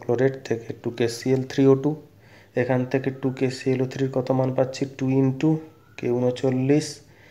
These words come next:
ক্লোরিনের পঁয়ত্রিশ পয়েন্ট ফাইভ, অক্সিজেনের ষোলো into three, কত হলো? দু-, দুশো পঁয়তাল্লিশ। আর এদিকে থ্রি ও টু মানে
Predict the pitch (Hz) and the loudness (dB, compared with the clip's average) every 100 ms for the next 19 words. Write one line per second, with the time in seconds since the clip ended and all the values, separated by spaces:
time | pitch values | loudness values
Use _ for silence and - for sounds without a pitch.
0 | - - _ - 120 123 123 127 127 123 | -20 -20 _ -2 2 2 4 2 4 2
1 | 120 127 - 135 135 143 139 123 - 120 | 2 -6 -4 -2 0 2 2 2 -2 -4
2 | 123 123 - 127 123 123 131 127 127 - | -2 -4 -4 -4 -2 -2 -2 -4 -6 -16
3 | - _ _ _ - - _ - 135 151 | -20 _ _ _ -20 -20 _ -2 4 4
4 | 160 - - _ - - 120 131 147 170 | 2 -8 -20 _ -20 -6 -2 0 0 0
5 | 135 131 110 110 156 - - 117 104 - | 0 0 0 0 -2 -4 -4 0 0 -2
6 | 101 98 - - - _ _ - - - | -6 -6 -10 -14 -20 _ _ -20 -20 -14
7 | - 117 113 120 131 - 135 131 135 139 | 0 0 2 0 -2 0 4 4 4 2
8 | 147 | 2